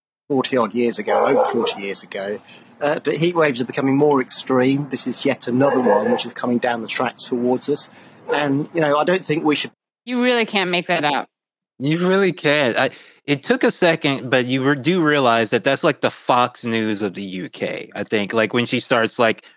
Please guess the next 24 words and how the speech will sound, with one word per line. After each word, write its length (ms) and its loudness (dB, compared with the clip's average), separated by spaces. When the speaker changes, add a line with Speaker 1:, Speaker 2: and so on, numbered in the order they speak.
Speaker 3:
railing 560 2
against 400 -2
the 80 -4
me-, 260 -6
the 400 -2
meteor-, 840 0
meteorologists 920 2
who 40 0
are, 40 0
Speaker 2:
Meteorologists, 760 2
Speaker 3:
who 80 4
have 160 4
Speaker 2:
yeah. 40 0
Speaker 3:
become 360 0
doom 280 0
and 100 -4
gloom. 240 0
It's 100 -4
like, 240 -2
"Oh, 440 4
she's, 460 -6
this 240 -6
is 140 -8
like, 320 2